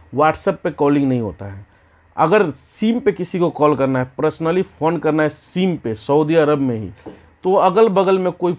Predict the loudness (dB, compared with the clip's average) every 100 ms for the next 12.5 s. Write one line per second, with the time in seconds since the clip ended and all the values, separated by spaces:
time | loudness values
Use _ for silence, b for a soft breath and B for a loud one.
0 | -4 -2 -2 0 0 2 0 -2 -2 -2
1 | -2 -6 B B -4 -2 0 4 4 4
2 | 0 0 0 0 -2 0 -2 -2 -8 _
3 | _ _ _ _ _ -18 -4 -4 0 2
4 | 2 2 0 -2 -6 -6 -4 -4 -2 -2
5 | 0 0 2 2 0 -2 -4 -12 b b
6 | b b -14 -8 -2 2 2 4 2 2
7 | 0 0 -2 -2 -6 -6 -4 2 2 2
8 | 0 -2 -4 b b -10 -8 -2 0 2
9 | 2 2 0 0 -2 -2 0 0 -2 -4
10 | -6 -10 -6 -6 2 2 2 0 0 0
11 | -2 -4 -4 -2 0 0 0 -2 -4 -4
12 | -2 -2 -4 -8